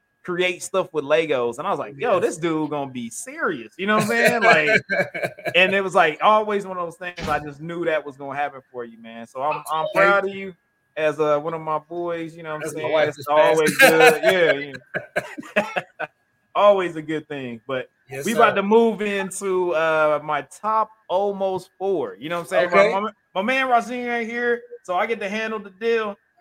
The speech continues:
Speaker 1: I kinda put this stuff together kinda quick. We about to see what y'all think out there. You know what I'm saying?
Speaker 2: Top
Speaker 1: So,
Speaker 2: almost four.
Speaker 1: the top almost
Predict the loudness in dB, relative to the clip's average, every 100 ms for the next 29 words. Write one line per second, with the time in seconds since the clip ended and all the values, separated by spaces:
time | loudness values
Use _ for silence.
0 | -10 -4 0 2 2 4 2 0 -2 -2
1 | -2 -4 -4 -4 -6 -6 _ 4 4 2
2 | _ _ _ _ -20 _ _ _ _ _
3 | -6 4 4 4 -6 -10 -6 -6 -6 -10
4 | -10 -12 -12 -20 -18 -16 -14 0 4 6
5 | 6 4 4 4 2 0 -2 -2 -2 -8
6 | -4 -4 4 6 6 4 -2 -2 -2 -2
7 | -2 -6